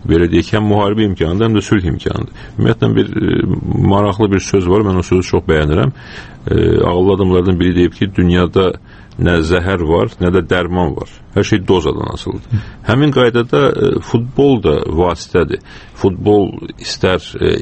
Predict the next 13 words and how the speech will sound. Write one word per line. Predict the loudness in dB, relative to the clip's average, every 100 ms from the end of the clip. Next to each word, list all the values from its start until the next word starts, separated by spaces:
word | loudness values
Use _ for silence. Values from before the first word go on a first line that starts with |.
| 0
insanların | 0 0 0 0 -2
sağlamlığı | -2 -2 0 0 2 2
baxımından, | 0 0 0 2 2
insanların | 0 0 0 2 0 2
vaxtını | 0 -2 -2 2
yaxşı, | 2 0 -4 -8
e, | -6 -6 -6 -2
maraqlı | 0 0 -2 -6
keçirməsi | -4 -6 0 -2 0 0
baxımından, | 0 0 0 2 2
əyləncəli | 2 2 2 0 0
keçirməsi | -4 -2 -2 0 -2
baxımından, | -2 0 2 2